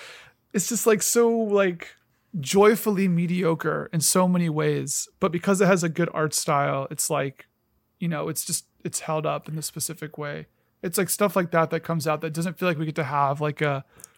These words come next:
an actual critical conversation around because it, like, it checks all the boxes in the right way, but is somehow less than the sum of its parts.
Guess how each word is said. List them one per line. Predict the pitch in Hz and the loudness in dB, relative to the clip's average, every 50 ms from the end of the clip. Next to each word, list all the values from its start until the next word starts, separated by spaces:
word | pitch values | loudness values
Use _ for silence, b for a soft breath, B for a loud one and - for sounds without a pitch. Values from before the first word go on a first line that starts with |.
| B B B B B | B B B B B
an | 180 175 | 6 8
actual | 165 175 175 - - 175 165 | 8 8 6 6 2 -2 -2
critical | - - 170 170 170 - 165 | 0 0 0 0 0 -2 -4
conversation | - - 170 160 156 151 - - 160 151 143 - - 147 147 | -2 -2 -2 0 0 0 0 0 0 -2 -2 -4 -4 -4 -4
around | 147 143 139 143 143 143 143 - | -4 -2 -2 -2 -4 -4 -4 -6
because | - 160 - 165 160 143 | -6 -2 0 0 0 0
it, | 165 180 170 | 0 -2 -2
like, | 156 151 156 151 - - _ _ _ _ _ _ _ _ _ _ _ _ _ _ - | -2 -2 -2 -4 -6 -14 _ _ _ _ _ _ _ _ _ _ _ _ _ _ 4
it | 202 180 - | 4 4 6
checks | - - 196 185 - | 4 4 4 4 4
all | 190 185 170 | 4 4 4
the | 160 | 4
boxes | 143 156 156 143 151 - - 175 160 | 2 2 2 2 2 0 -2 -4 -4
in | 165 151 | -4 -2
the | 156 | -2
right | 147 147 147 151 - | -2 -2 -4 -4 -4
way, | 151 156 151 147 143 | -4 -2 -2 -4 -4
but | 147 - 156 151 - _ _ _ _ _ _ _ _ _ | -4 -6 -8 -8 -10 _ _ _ _ _ _ _ _ _
is | - 175 160 139 135 | -2 -2 0 0 -2
somehow | - - - 180 175 165 151 156 156 | -4 -2 0 2 2 4 4 2 2
less | 151 151 156 156 147 - - | 2 0 0 -2 -2 -2 -4
than | 156 147 | -6 -6
the | 139 | -4
sum | - - 156 151 | -4 -4 -4 -4
of | 143 143 | -6 -6
its | 139 - | -8 -10
parts. | - - - 147 135 131 131 - - - - | -10 -6 -4 -4 -4 -4 -6 -8 -8 -8 -10